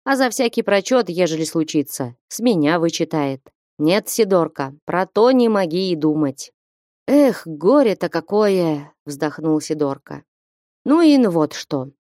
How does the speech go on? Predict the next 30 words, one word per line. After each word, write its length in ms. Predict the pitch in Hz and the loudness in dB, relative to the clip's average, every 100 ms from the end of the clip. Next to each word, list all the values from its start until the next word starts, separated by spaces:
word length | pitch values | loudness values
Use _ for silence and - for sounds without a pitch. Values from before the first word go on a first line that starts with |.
| _ _ | _ _
Сапоги-то, 720 | - - 226 294 311 320 143 | -6 -2 0 0 0 -2 -2
что 180 | 135 - | -6 -2
я 180 | 170 175 | 0 0
в 80 | - | -2
Казани 460 | 220 240 247 156 | -2 0 2 0
купил, 500 | 143 165 160 151 135 _ _ _ - | 0 -4 0 -2 -2 _ _ _ -2
три 200 | 269 330 | 0 0
целкача 640 | - 311 302 254 - 147 | 2 0 0 -4 -2 -2
дал. 300 | 143 123 120 _ _ | -2 -6 -8 _ _
Вовсе 460 | 143 190 330 - 320 | -2 0 0 2 4
не 140 | 285 | 4
хожены. 600 | 269 330 320 247 165 131 _ _ - | 2 -2 0 0 -2 -6 _ _ -2
Возьми 420 | 202 311 392 359 | 0 0 0 -2
ты 260 | - 175 156 | -2 -2 -4
их 120 | 147 | -2
за 140 | 202 | -2
пачпорт. 480 | - 143 - 131 - _ _ _ _ | 0 -4 -6 -14 -14 _ _ _ _
А 140 | 294 311 | -4 -2
деньги, 380 | 349 302 202 196 | 2 2 2 0
ну 180 | 320 | 0
их 240 | 294 156 139 | 0 -2 -2
к 40 | |
бесу. 520 | 156 156 151 156 143 - _ - | 0 2 2 0 -2 -4 _ -2
Пропадай 580 | 330 294 226 233 180 | 0 0 0 2 2
они 180 | 143 156 | 2 2
совсем. 560 | 156 156 - 165 151 147 _ | 0 -4 -2 -2 -2 -4 _
Подавись 540 | 311 262 240 185 156 170 | 0 2 2 2 -2 0
ими, 180 | 156 151 | 0 0
кровопийца 720 | 165 160 160 156 143 - 139 | 0 0 0 -2 -4 -4 -2
окаянный. 640 | - 147 143 139 131 127 | -2 0 0 0 -2 -6